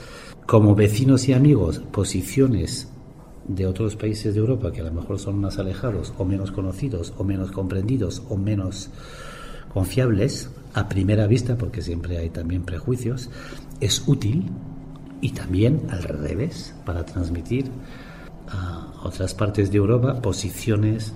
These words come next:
por ejemplo, de Visegrado y dentro de ellas de Polonia y Hungría, que no son tan extrañas, radicales o peligrosas como a veces se presentan a otras partes de Europa. O sea, ese papel de interlocución, equilibrio, matización y mediación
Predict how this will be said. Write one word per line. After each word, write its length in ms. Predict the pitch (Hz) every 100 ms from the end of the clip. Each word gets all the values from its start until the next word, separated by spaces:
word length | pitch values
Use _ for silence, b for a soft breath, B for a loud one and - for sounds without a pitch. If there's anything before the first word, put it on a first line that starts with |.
| -
por 120 | -
ejemplo, 420 | 85 101 104 95 82
de 120 | 85
Visegrado 640 | 78 - 80 104 110 92 -
y 100 | -
dentro 360 | 92 90 95
de 140 | 95 117
ellas 180 | 87
de 100 | 82
Polonia 380 | 80 80 85 95
y 80 | 92
Hungría, 380 | 90 101 113 113 - - - -
que 140 | - 92
no 140 | 104
son 420 | 104 117 110 107
tan 480 | 107 104 98 90 - - - - - - -
extrañas, 640 | - - - 107 107 110 107
radicales 560 | 107 104 104 107 107 110
o 100 | -
peligrosas 580 | 101 98 104 98 117
como 340 | - 113 107 101
a 40 |
veces 500 | 107 113 113 - - - -
se 180 | - 98
presentan 680 | 90 95 - 95 95 95 95 95
a 60 |
otras 280 | 90 87 82
partes 340 | 92 87 87
de 60 | 92
Europa. 260 | 104 151 90
O 60 |
sea, 240 | - 90 80 B B B B
ese 220 | 113 104 131
papel 360 | 123 123 120
de 80 | 110
interlocución, 920 | 107 - 104 101 - 90 - 107 107
equilibrio, 520 | 95 92 95 107 104 92
matización 720 | 90 - - 87 - 98 95
y 80 | 85
mediación 720 | 87 87 92 85 110 101 95